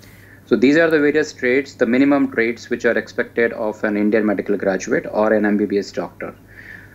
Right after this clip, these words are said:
So now there is a shift in the teaching style in the medical curriculum. It is now outcome based. So we are now looking at what are the minimum competencies or what are the minimum attributes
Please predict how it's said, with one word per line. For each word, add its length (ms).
So 160
now 500
there 200
is 80
a 80
shift 340
in 120
the 520
teaching 320
style 500
in 200
the 120
medical 360
curriculum. 600
It 140
is 160
now 380
outcome 480
based. 480
So 160
we 180
are 60
now 220
looking 340
at 140
what 100
are 80
the 120
minimum 520
competencies 880
or 140
what 140
are 100
the 80
minimum 500
attributes 760